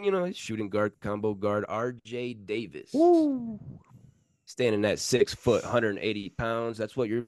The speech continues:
Speaker 1: that's about what you're looking at sitting in this seat right here, about six foot
Speaker 2: <laughs>
Speaker 1: one eighty. Okay, that's,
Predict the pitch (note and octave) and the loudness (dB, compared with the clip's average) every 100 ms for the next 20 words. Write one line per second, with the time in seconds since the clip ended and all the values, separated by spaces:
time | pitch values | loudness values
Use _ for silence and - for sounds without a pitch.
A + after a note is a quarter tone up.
0 | A2+ A#2+ C3+ C#3+ C#3+ C3+ C3 C3 B2+ B2 | -6 -4 -2 0 2 2 0 0 -2 -2
1 | B2 A2+ - B2+ G#2+ A#2 A2 - A#2 E2 | -2 -2 -4 -6 -4 -4 -6 -6 -8 -4
2 | F#2 F2 F2+ F2 F2+ - - - - - | -4 -2 -4 -2 0 2 4 4 4 2
3 | - - G#2+ G#2 F#2 F2+ F2+ - A2+ G#2 | 2 0 0 0 -2 -2 -4 -2 0 0
4 | G2+ | -2